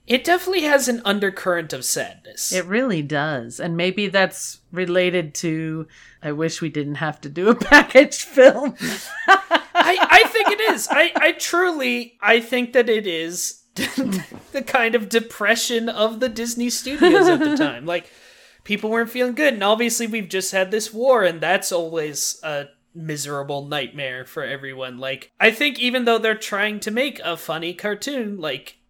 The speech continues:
Speaker 1: sometimes the, the sadness comes out.
Speaker 2: Yeah.
Speaker 1: And this is definitely one of those times. It's not like there's any resolution to this at all. It's just a literal portrait of misery.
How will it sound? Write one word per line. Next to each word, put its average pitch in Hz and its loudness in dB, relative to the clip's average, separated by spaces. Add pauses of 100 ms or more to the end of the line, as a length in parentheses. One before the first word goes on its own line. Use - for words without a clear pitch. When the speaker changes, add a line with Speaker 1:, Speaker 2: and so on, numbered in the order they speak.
(120)
Speaker 1:
sometimes 185 -6
the, 180 -2 (140)
the 170 -4
sadness 180 -6
comes 208 -6
out. 247 2
Speaker 2:
Yeah. 160 -4 (260)
Speaker 1:
And 156 -14
this 165 -10
is 175 -14
definitely 202 -2
one 214 -4
of 214 -4
those 220 -4
times. 226 -4
It's 175 -10
not 180 0
like 196 -4
there's 165 -8
any 175 -2
resolution 190 -4
to 147 -12
this 135 -10 (180)
at 143 -6
all. 143 -2
It's 147 -12
just - -6
a 139 -6 (200)
literal 180 2
portrait 180 -4
of 156 -10
misery. 139 -10